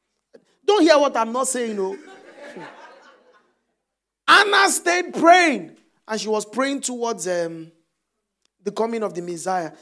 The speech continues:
And the Lord told her, "You will not see death till you see him." Somebody that looked at Anna will say, "You wasted your life." What do you mean? You just stayed here? But I can't categorically say that if Anna did not pray,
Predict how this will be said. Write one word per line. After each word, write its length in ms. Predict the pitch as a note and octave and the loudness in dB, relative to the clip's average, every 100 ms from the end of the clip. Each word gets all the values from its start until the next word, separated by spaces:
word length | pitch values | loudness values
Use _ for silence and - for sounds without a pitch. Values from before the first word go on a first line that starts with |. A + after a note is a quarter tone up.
| - | -14
And 140 | G3 | -10
the 60 | G3 | -4
Lord 200 | A3 A#3+ | -4 -4
told 140 | A#3 | -6
her, 80 | A3 | -6
"You 100 | F#3+ | -8
will 140 | F#3 F#3+ | -10 -10
not 180 | A#3+ | -10
see 220 | A#3 A3+ F#3 | -10 -12 -12
death 320 | G3+ G3+ - | -12 -14 -18
till 200 | F3 D#3+ | -18 -18
you 120 | D#3+ | -18
see 260 | - G3 E3+ | -16 -16 -20
him." 140 | D#3+ _ _ | -20 _ _
Somebody 380 | - D#4+ F4+ G4 | -4 -4 -2 -2
that 180 | C#4+ A3+ | -2 -2
looked 240 | B3 B3+ | -4 -8
at 160 | G3+ F#3+ | -12 -10
Anna 240 | A3 A3 G3 | -14 -12 -10
will 120 | F3 | -8
say, 100 | A3 | -10
"You 140 | F#3+ | -10
wasted 420 | F3 G3+ G3+ F#3+ D3+ | -6 -6 -6 -10 -12
your 140 | C#3 | -16
life." 420 | - - _ _ _ _ _ _ - | -16 -20 _ _ _ _ _ _ -10
What 180 | A3 F3+ | -8 -6
do 80 | |
you 80 | G#3+ | -6
mean? 300 | G#3+ G#3 G#3 | -6 -10 -10
You 100 | F3+ | -14
just 280 | D#3 G#3+ G#3 | -10 -6 -6
stayed 280 | - G3+ F#3+ | -6 -10 -10
here? 140 | G3 _ _ _ _ _ F#3 | -16 _ _ _ _ _ _
But 320 | A3 A3+ A3+ - - _ _ _ _ _ _ - | 0 0 -2 -18 -20 _ _ _ _ _ _ -6
I 60 | |
can't 200 | C4 A#4 | -2 -2
categorically 600 | - A3 G#3 C4 C4 C4 B3+ | -4 -4 -4 -4 -4 -8 -8
say 260 | - A3+ | -4 -4
that 360 | G3+ F3 - - _ _ _ _ | -4 -10 -12 -20 _ _ _ _
if 180 | G#3 - | -18 -4
Anna 220 | G#3+ A#3 | -2 -2
did 120 | G#3 G3 | -4 -2
not 160 | A3 | -2
pray, 420 | E3 A3 G#3+ G#3 | 0 2 4 2